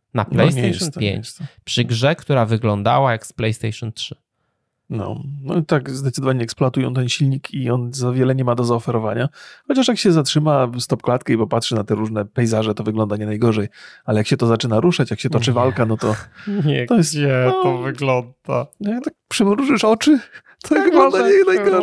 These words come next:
Speaker 1: przymrużyć? Jak na
Speaker 2: No,
Speaker 1: jakimś
Speaker 2: ok.
Speaker 1: starym telewizorze to ma.
Speaker 2: No tak, to, to, to, to może tak. No jakby wyraźnie widać, że ten Alex z części na część, e, nie, nie cieszy się większą popularnością. To jest też taki setting nietypowy, bo to jest takie fantasy połączone z science fiction.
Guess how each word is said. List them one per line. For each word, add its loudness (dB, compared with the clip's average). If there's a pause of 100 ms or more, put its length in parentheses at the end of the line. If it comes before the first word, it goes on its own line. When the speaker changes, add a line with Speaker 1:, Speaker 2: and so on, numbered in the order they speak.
(120)
Speaker 1:
przymrużyć? -4 (560)
Jak -2
na 2
Speaker 2:
No, 6
Speaker 1:
jakimś 4
Speaker 2:
ok. 2
Speaker 1:
starym 0
telewizorze -2
to -6
ma. 2 (200)
Speaker 2:
No 2
tak, 0
to, -4
to, 0
to, -2
to -4
może 2
tak. -4
No 2
jakby 2
wyraźnie 4
widać, 2
że 2
ten -4
Alex 0
z -6
części 0
na 2
część, -2
e, -6 (540)
nie, -4
nie -2
cieszy 0
się 2
większą 0
popularnością. 0 (300)
To 0
jest 0
też 0
taki 0
setting 2
nietypowy, 2
bo 0
to -4
jest -6
takie 0
fantasy 0
połączone -2
z -4
science -6
fiction. -4